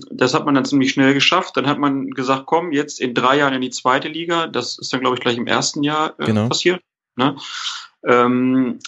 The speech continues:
Speaker 1: das heißt, man, man versucht ja in Würzburg halt auch so eine gewisse Euphorie wieder ein bisschen rund um den Verein zu entwickeln, der ja, Max, du weißt es wahrscheinlich besser, die haben früher auch mal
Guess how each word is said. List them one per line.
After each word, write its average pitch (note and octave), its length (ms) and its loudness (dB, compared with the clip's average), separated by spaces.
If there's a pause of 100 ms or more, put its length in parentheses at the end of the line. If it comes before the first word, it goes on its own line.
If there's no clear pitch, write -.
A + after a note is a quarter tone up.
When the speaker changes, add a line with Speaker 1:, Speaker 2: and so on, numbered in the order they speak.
Speaker 1:
das A#2+ 240 0
heißt, C3 300 2
man, B2 340 0
man C3 160 0
versucht C#3 360 -4
ja C#3 120 2
in B2 160 -2
Würzburg C#3 540 -2
halt B2+ 180 0
auch A#2+ 80 -2
so A#2+ 80 -6
eine A#2 340 -2 (540)
gewisse C3+ 400 2
Euphorie C3+ 560 0
wieder D3 140 2
ein C#3+ 80 0
bisschen C#3+ 260 0
rund C#3+ 200 -2
um C#3 80 -2
den C3+ 140 2
Verein C#3 540 0
zu - 160 -4
entwickeln, C3+ 500 0
der B2+ 200 4
ja, B2+ 420 2 (580)
Max, B2+ 260 -4
du A#2+ 120 -6
weißt B2 180 0
es A2+ 100 -10
wahrscheinlich A#2 380 -4
besser, A2+ 320 -2
die G#2+ 160 -8
haben C#3 160 -2
früher C#3+ 380 0
auch - 160 -8
mal B2 240 0